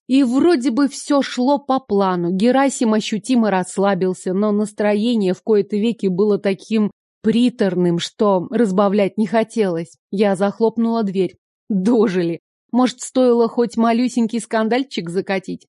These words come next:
С другой стороны, что мы, повода другого для любви не найдём? Я притормозила, пропуская машину с громко орущей музыкой. И как этот тарантас ещё ездит?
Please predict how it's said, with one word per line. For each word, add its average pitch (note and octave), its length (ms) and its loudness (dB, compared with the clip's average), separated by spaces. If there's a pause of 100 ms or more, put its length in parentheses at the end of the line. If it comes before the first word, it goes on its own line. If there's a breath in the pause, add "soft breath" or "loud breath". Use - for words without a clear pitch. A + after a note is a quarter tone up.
С G#3+ 100 0
другой B3 340 0
стороны, F#3+ 500 -4 (160)
что B3 300 0
мы, F3 160 2
повода G#3 480 0
другого G3+ 440 0
для A3+ 200 0
любви G#3 340 -2
не F#3+ 140 0
найдём? G3+ 500 0 (420)
Я G3+ 200 2
притормозила, G3+ 840 0
пропуская G3 540 -2
машину G#3 600 -2 (260)
с G3 140 -6
громко G#3+ 500 0
орущей G#3 420 -2
музыкой. E3+ 600 -2 (160)
И G3+ 260 -2
как D#4+ 240 -2
этот C#4 300 -4 (160)
тарантас C4 680 2
ещё A3 360 -2
ездит? F#3+ 640 -2